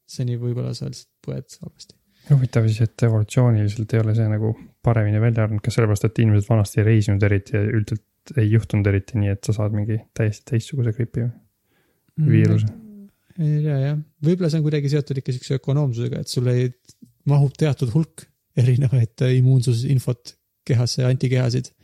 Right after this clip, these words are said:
Speaker 1: Et võib-olla kui iga viiruse jaoks hakatakse mõtlema oma, äh, uusi antikehasid leiutama, siis sul lihtsalt su, su, võib-olla see on liiga palju,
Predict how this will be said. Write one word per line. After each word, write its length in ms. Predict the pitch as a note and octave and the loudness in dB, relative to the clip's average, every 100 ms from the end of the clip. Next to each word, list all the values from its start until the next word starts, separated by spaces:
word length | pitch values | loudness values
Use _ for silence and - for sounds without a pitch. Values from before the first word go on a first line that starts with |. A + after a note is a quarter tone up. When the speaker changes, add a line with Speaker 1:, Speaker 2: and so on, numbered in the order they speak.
| _ _ _ _ _ _ _ _ - | _ _ _ _ _ _ _ _ -4
Speaker 1:
Et 120 | B2 | 0
võib-olla 240 | C3 B2 | 0 0
kui 140 | A#2+ C#3+ | 2 2
iga 100 | C#3 B2+ | 2 2
viiruse 320 | C3+ A#2 B2+ | 2 2 0
jaoks 220 | B2 - | -2 -4
hakatakse 380 | - - - B2+ | -10 -8 -4 -2
mõtlema 380 | C3 - B2+ A#2+ | -2 -2 0 2
oma, 160 | C3+ B2 A#2+ A#2+ - _ _ _ _ _ _ _ - | 2 2 0 -2 -6 _ _ _ _ _ _ _ -4
äh, 80 | B2+ | 0
uusi 240 | C3+ A#2+ C3+ | 2 2 0
antikehasid 580 | - C3 A#2+ A#2 A#2 | 0 0 0 0 0
leiutama, 380 | B2 A#2 C3+ B2+ | 0 0 -2 -4
siis 160 | B2 - | -4 -6
sul 140 | C3+ A#2+ | -6 -6
lihtsalt 340 | - - - | -8 -16 -12
su, 80 | E3+ D3 G3 D#3+ E3 F3+ F3+ F#3 - - | -10 -8 -10 -10 -10 -10 -12 -14 -16 -4
su, 140 | C3 B2 C3 F3 _ _ - | -2 -2 -4 -8 _ _ -2
võib-olla 240 | B2+ B2 | 0 0
see 140 | A#2+ A#2+ | 2 2
on 20 | |
liiga 160 | B2 | 2
palju, 320 | A#2 C3+ B2+ | 0 0 0